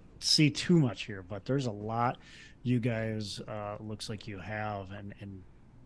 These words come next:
those who are listening, Re-, Real Sage,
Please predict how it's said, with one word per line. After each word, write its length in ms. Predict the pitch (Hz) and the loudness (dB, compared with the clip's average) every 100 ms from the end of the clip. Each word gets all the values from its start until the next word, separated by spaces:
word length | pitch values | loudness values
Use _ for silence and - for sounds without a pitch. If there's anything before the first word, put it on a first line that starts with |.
| - | -4
those 240 | 117 110 | -4 -2
who 120 | 113 | -4
are 100 | 107 | -4
listening, 540 | 101 123 - 107 98 95 | 0 0 0 -4 -8 -12
Re-, 240 | 110 110 104 | -12 -12 -10
Real 360 | 104 113 120 | -4 -2 -2
Sage, 640 | 110 127 107 104 104 98 | -2 -4 -4 -6 -8 -10